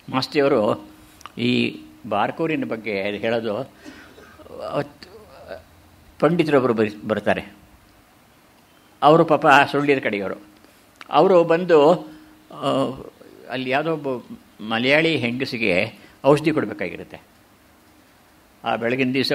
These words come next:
ಬಂದ್ಬಿಡ್ತಾರೆ, ಅದು ಬೆಳದಿಂಗಳ ದಿವಸ ಪಾಪ ಬರ್ತಾರೆ ಅವರು. ಬಂದರೆ ಅಲ್ಲಿ ಹೆಚ್ಚೊತ್ತು ಕಾಲ ಕಳೆಯೋಕ್ಕಾಗ್ದಲೇ ಕ-, ಕತ್ಲೆ ಆಗ್ಬಿಡುತ್ತೆ.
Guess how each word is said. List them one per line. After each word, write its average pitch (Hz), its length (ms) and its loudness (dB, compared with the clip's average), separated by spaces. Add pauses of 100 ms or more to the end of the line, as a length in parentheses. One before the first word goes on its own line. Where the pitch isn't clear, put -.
ಬಂದ್ಬಿಡ್ತಾರೆ, 127 420 4 (180)
ಅದು 101 480 -6
ಬೆಳದಿಂಗಳ 123 380 4
ದಿವಸ 127 220 0
ಪಾಪ 104 260 -2 (460)
ಬರ್ತಾರೆ 127 380 0
ಅವರು. 104 380 -4 (1120)
ಬಂದರೆ 135 680 0 (140)
ಅಲ್ಲಿ 123 240 -2
ಹೆಚ್ಚೊತ್ತು 113 840 -4 (640)
ಕಾಲ 113 200 2
ಕಳೆಯೋಕ್ಕಾಗ್ದಲೇ 113 760 -2
ಕ-, - 280 -14 (240)
ಕತ್ಲೆ 117 300 0
ಆಗ್ಬಿಡುತ್ತೆ. 98 680 0